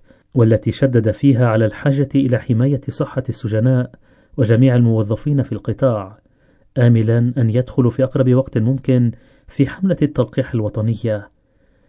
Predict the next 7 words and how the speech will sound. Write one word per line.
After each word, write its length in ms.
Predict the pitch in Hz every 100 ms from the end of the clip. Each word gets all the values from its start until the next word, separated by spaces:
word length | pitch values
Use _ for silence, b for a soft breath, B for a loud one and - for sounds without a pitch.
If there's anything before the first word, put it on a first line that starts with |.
| _
كذلك 520 | - 113 117 113 104 117
سلط 420 | - 113 113 -
الأب 380 | 113 135 123 117
غونسالفيس 560 | 107 - 131 120 117
الضوء 440 | 117 110 135 135 - b b b b
على 220 | 120 120
أهمية 480 | - 92 117 151 151